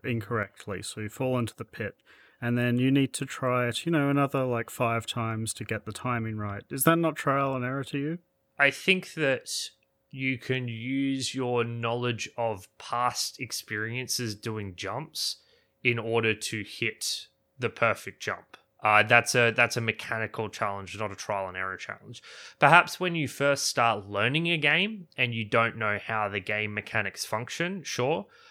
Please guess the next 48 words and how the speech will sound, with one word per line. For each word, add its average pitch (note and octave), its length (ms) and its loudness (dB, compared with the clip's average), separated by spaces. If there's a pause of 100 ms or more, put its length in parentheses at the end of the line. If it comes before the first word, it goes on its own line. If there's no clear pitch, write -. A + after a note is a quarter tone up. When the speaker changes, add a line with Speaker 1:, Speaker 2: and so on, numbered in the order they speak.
(260)
Speaker 2:
But C3+ 140 2
once C#3+ 340 2
you C#3 120 0
know B2 640 2 (120)
how A#2+ 240 2
to A2+ 160 -2
do G#2+ 220 0
a G#2 40 4
jump, G2+ 460 -2 (100)
I A2+ 160 6
would A2 220 0
not G#2+ 220 -4
consider G2+ 380 -8
that F#2 200 -2
trial F2+ 380 -4
and F2 100 -16
error. - 300 -10
Speaker 1:
Right, A2 360 4
so A2+ 220 0
it's A2 180 -2
just - 240 -4
re-, C3+ 140 0
you, D3 260 6
you D3 140 6
see C#3+ 220 8
that. C3 180 6
Okay, C3 200 6
I D3 180 8
don't D#3+ 200 6
see C3+ 220 2
that A#2+ 160 2
as A2+ 140 -2
being A2 260 2
too A#2 180 -4
different, G#2+ 460 -2
to - 100 -8
be G#2+ 160 0
honest. G#2+ 360 0
To B2+ 100 -2
me, B2 240 2
it's A2+ 220 0
just - 260 -2
trying A2+ 400 0
something A2+ 400 -2
until A2 300 -4
it - 100 -6
works. - 560 -4 (560)
Um, A2 480 2